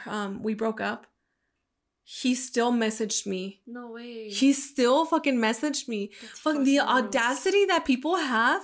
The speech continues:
Speaker 1: like, oh my God, I swear to God, like
Speaker 2: Did you block him? <laughs>
Speaker 1: Yes, absolutely. He's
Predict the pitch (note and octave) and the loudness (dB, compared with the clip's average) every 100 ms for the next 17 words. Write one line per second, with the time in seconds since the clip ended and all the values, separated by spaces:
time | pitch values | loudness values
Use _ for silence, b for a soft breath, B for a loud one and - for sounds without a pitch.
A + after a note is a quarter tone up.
0 | - D4 B3 - b b b b b _ | 0 0 0 -6 b b b b b _
1 | _ - - B3 A3 G#3+ G#3 A3 - - | _ -12 -8 -4 -4 -4 -4 -6 -10 -12
2 | A#3 A3 A3 G#3+ A3 G3+ - - - - | -6 -4 -4 -6 -6 -8 -8 -8 -8 -10
3 | C#4 C4+ C#4 G#3+ - - G4 F4+ - - | -8 -4 -4 -4 -8 -12 -20 -20 -8 -2
4 | D4 C4 C#4 A4+ A4+ C#4 D#4 F#4 F4+ G4+ | 0 2 2 2 2 0 0 4 6 6
5 | A#4+ A#4 C#4+ C#4+ C#4+ - | 4 2 2 2 0 -2